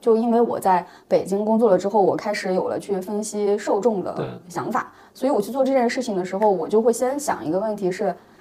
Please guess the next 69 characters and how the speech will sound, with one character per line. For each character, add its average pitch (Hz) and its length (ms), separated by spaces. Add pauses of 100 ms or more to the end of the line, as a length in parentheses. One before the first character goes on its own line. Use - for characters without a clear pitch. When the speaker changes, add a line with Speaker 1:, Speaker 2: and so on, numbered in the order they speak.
(240)
Speaker 1:
呃， 170 400
我 202 160
的 254 60
产 214 200
品 226 120
我 185 80
要 170 60
卖 220 180
给 170 80
谁？ 170 180 (160)
<laughs> - 140
我 208 80
想 254 180
赚 233 160
谁 185 100
的 202 80
钱？ - 220 (240)
Speaker 2:
所 190 140
以 - 20
其 185 60
实 160 120
当 170 160
时 131 400
下 156 220
任 135 120
之 139 120
后 139 180
就 123 260
裸 110 140
辞 120 300
回 120 180
到 123 140
了 113 160
北 101 160
京。 113 260 (200)
Speaker 1:
对。 220 180
Speaker 2:
你， 135 280
你 143 180
怎 - 200
么 110 300
做 147 240
到 143 140
就 131 100
迅 131 180
速 139 140
找 107 140
到 110 80
工 117 180
作 117 160
的？ 110 100 (560)
Speaker 1:
呃， 202 540 (100)
因 302 140
为 320 80
我 214 220
当 226 180
时， 220 260 (280)
呃， 180 320
在 247 180
北 202 160
京 196 300
工 220 240
作 226 120
的 175 80
一 165 80
个 180 80
姐 190 220
姐， - 240
然 175 100
后 208 240